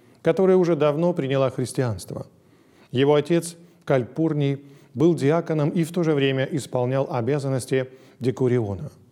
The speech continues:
У него было процветающее поместье,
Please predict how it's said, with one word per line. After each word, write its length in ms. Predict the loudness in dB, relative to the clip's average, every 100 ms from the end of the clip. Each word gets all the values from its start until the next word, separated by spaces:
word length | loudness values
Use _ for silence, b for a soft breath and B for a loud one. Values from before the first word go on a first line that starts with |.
| b b b b b
У 100 | 2
него 220 | 4 6
было 240 | 6 4 4
процветающее 920 | 2 -2 -2 -2 -2 0 0 -2 -2
поместье, 640 | -2 -2 -4 -4 -4